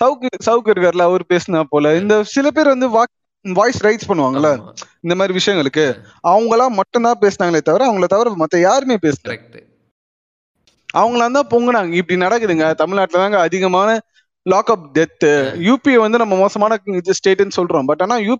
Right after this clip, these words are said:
Speaker 1: பியை விட தமிழ்நாட்டுல தான் அதிகமா இருக்கு. இந்த மாதிரி விஷயங்கள்லாம் பேசிட்டு இருந்தாங்க.
Speaker 2: ம், கரெக்ட். So, அதுதான்.
Speaker 1: புரியுதா? இ-, இந்த மாதிரி சில பேர் தான் வாய்ஸ் கொடுத்தாங்களே தவிர, ஒரு பொலிட்டிக்கல் பவர்ல இருக்க யாருமே வாய்ஸ் கொடுக்கல.
Speaker 2: கரெக்ட்.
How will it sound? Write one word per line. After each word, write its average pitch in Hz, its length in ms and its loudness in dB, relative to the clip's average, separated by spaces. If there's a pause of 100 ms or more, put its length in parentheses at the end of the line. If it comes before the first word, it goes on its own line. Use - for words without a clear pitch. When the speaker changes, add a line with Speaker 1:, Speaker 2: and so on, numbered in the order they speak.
Speaker 1:
பியை 254 60 2
விட 240 200 2
தமிழ்நாட்டுல 202 480 -2
தான் 196 100 2
அதிகமா 180 380 0
இருக்கு. 156 220 -2
இந்த 214 180 2
மாதிரி 247 200 0
விஷயங்கள்லாம் 190 440 0 (140)
பேசிட்டு 180 220 0
இருந்தாங்க. 131 560 -2
Speaker 2:
ம், 104 280 -20
கரெக்ட். - 280 -20 (1200)
So, 165 120 -2
அதுதான். 170 380 2
Speaker 1:
புரியுதா? 147 340 2
இ-, 226 220 0
இந்த 247 320 2
மாதிரி 302 180 -14
சில 269 140 -2
பேர் 262 160 0
தான் 262 140 2
வாய்ஸ் 233 340 0
கொடுத்தாங்களே 185 320 -2
தவிர, 185 460 2 (240)
ஒரு 196 460 2 (100)
பொலிட்டிக்கல் 269 340 0 (140)
பவர்ல 220 180 2
இருக்க 190 240 -2
யாருமே 175 280 2
வாய்ஸ் 165 400 0
கொடுக்கல. 120 320 -6
Speaker 2:
கரெக்ட். - 240 -20